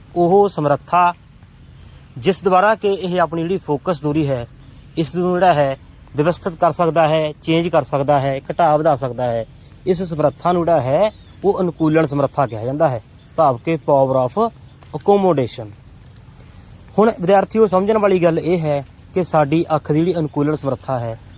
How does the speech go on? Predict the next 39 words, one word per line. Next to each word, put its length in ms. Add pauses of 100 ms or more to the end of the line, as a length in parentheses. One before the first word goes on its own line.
(160)
ਇਹ 140
ਕਿੰਨੀ 320
ਹੈ। 200 (920)
ਤਾਂ 100
ਜੇਕਰ 300
ਵਿਦਿਆਰਥੀਓ, 360
ਅਸੀਂ 160
ਦੂ-, 200
ਦ੍ਰਿਸ਼ਟੀ 340
ਦੇ 60
ਹਿਸਾਬ 220
ਨਾਲ 120
ਦੇਖੀਏ, 460 (460)
ਦੂਰੀ 220
ਦੇ 120
ਹਿਸਾਬ 280
ਨਾਲ 140
ਦੇਖੀਏ, 440 (500)
ਤਾਂ 120
ਜੇਕਰ 240
ਦੂਰ 320
ਦ੍ਰਿਸ਼ਟੀ 280
ਤੋਂ 120
ਦੇਖਣਾ 340
ਹੋਵੇ, 340 (380)
ਤਾਂ 160
ਇਹ 480 (800)
ਜਿਹੜੀ 160
ਮਨੁੱਖੀ 440 (140)
ਅੱਖ 160
ਹੈ, 260 (440)
ਇਹ 80 (140)
ਅਨੰਤ 340
ਤੱਕ 300
ਵਸਤੂਆਂ 340
ਨੂੰ 100
ਦੇਖ 160
ਸਕਦੀ 300
ਹੈ। 160